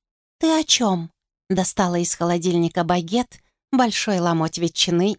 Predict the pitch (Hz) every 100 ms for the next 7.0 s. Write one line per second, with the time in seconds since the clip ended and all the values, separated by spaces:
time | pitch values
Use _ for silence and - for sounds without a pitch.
0 | - 202 180 - 185 - - 254 202 135
1 | _ _ _ - 202 185 160 170 170 160
2 | 185 226 - - _ _ - 277 285 185
3 | - 180 156 180 180 165 170 185 180 170
4 | 202 233 208 - 220 185 202 160 151 151
5 | - _ _ _ _ 233 214 196 185 196
6 | 190 185 175 170 175 - - 190 262